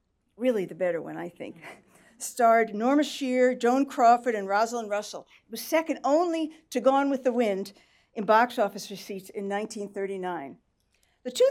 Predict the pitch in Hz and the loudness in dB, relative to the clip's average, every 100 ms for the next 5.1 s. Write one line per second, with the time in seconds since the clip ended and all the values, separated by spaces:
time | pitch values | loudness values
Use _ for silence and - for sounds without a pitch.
0 | 523 339 339 285 269 254 208 190 220 226 | 10 10 8 2 0 -2 -4 -2 -2 -4
1 | 294 - 214 175 311 _ _ _ - 233 | -4 0 0 0 -6 _ _ _ -8 -8
2 | - - 254 240 233 233 277 254 233 233 | -6 0 4 4 2 0 0 2 2 2
3 | 240 247 240 269 269 226 214 220 220 220 | 0 -2 -2 0 2 0 -2 0 0 -2
4 | - 202 226 254 - - 233 226 233 233 | -8 -2 0 0 0 0 0 0 -2 -6